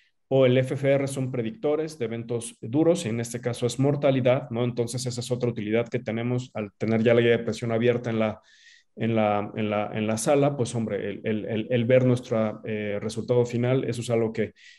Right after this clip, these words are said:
que también se, cada vez tenemos más información en el mundo de la fisiología. Cierro con esta diapositiva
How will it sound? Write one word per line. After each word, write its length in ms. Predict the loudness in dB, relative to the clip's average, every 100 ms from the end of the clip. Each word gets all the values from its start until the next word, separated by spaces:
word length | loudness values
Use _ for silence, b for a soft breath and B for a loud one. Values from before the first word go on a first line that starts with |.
| B
que 100 | -6
también 640 | 0 2 4 2 -2 -8 -18 -10
se, 320 | -8 -8 2
cada 220 | 6 8
vez 400 | 8 4 -6 -4
tenemos 320 | 0 2 4
más 160 | 2 0
información 480 | -2 -4 -4 -4 -2
en 140 | -2
el 60 | 0
mundo 220 | 2 2
de 60 | 0
la 120 | -4
fisiología. 680 | -12 -16 -18 -16 -14 -16 _ B B B B B
Cierro 300 | 2 4 6
con 160 | 6 4
esta 180 | 4 4
diapositiva 800 | 4 2 -2 0 0 0 -4